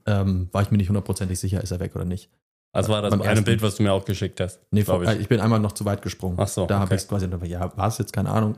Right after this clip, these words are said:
Speaker 1: gehst
Speaker 2: Ja.
Speaker 1: du zurück. Und dann bin ich auf ein Video gestoßen.
Speaker 2: Was einfach vollkommen Brainfuck ist.
Speaker 1: Ich hoffe, ich krieg's richtig zusammen. Ich filme, du nimmst, glaub ich, entweder meine Cappy oder meinen Latschen, ich weiß, meine Cappy, ne?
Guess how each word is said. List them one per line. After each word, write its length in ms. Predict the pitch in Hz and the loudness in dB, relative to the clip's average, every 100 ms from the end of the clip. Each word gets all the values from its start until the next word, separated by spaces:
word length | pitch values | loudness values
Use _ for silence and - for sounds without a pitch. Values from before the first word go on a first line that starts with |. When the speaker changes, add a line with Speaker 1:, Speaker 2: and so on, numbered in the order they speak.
| - | 0
Speaker 1:
gehst 120 | 107 | 2
Speaker 2:
Ja. 80 | 98 | 2
Speaker 1:
du 40 | |
zurück. 300 | - 110 139 | 2 0 0
Und 160 | - 107 | 0 0
dann 320 | 107 139 139 | 2 2 2
bin 100 | 127 | 0
ich 140 | 127 117 | 0 0
auf 80 | 117 | 0
ein 120 | 113 | 0
Video 220 | 131 131 | 2 0
gestoßen. 600 | 127 127 139 139 147 156 - _ _ _ _ _ _ _ _ - | -2 -2 0 2 2 0 -2 _ _ _ _ _ _ _ _ -6
Speaker 2:
Was 160 | 90 - | -6 -4
einfach 360 | 98 92 87 | -6 -6 -6
vollkommen 840 | - - 120 113 - 107 104 95 - - | -10 -2 0 0 0 2 2 -2 -8 -4
Brainfuck 460 | 101 98 - 104 | 0 0 -2 -8
ist. 200 | 92 92 - _ _ _ - - - | -8 -8 -10 _ _ _ -20 -18 -2
Speaker 1:
Ich 140 | 151 | 2
hoffe, 140 | 107 95 | 4 2
ich 80 | |
krieg's 160 | - 98 | -2 -2
richtig 200 | 101 101 | -2 -2
zusammen. 440 | 101 110 107 98 - _ - | 0 2 2 0 -6 _ -2
Ich 180 | 117 | -2
filme, 460 | - 120 147 170 190 - _ _ _ _ _ _ _ _ - | 2 2 4 2 -2 -6 _ _ _ _ _ _ _ _ -12
du 300 | - 117 120 | -6 0 2
nimmst, 320 | 123 127 - | 4 2 0
glaub 180 | 107 113 | 0 0
ich, 140 | 113 | 0
entweder 240 | 117 135 117 | 2 2 4
meine 160 | 104 | 2
Cappy 300 | 98 131 147 151 | 0 -2 0 0
oder 100 | 131 | 2
meinen 140 | 117 | 2
Latschen, 300 | 98 92 - | 0 -2 -2
ich 80 | 95 | -2
weiß, 120 | 95 | -2
meine 160 | 101 104 | 0 0
Cappy, 280 | - 107 92 | 0 -2 -2
ne? 180 | 92 | -2